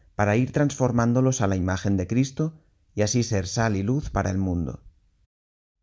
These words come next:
¿Os acordáis del fruto del Espíritu Santo?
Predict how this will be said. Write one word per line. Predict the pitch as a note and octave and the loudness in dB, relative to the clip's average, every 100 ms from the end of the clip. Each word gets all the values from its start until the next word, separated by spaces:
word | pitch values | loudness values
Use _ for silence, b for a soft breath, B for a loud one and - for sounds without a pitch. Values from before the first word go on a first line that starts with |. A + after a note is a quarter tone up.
| _ _ _ - | _ _ _ -8
¿Os | A#2+ - | -4 0
acordáis | G2+ G2 F#2 G#2+ C3+ | 0 2 2 2 0
del | E3 D#3+ | -2 -2
fruto | D3 C3 A#2 | 0 2 2
del | G#2+ G2 | 2 2
Espíritu | - A2 G2 F#2+ | 0 0 -2 -2
Santo? | E2+ D2+ C2+ B2 E3 | -4 -4 -4 -2 -4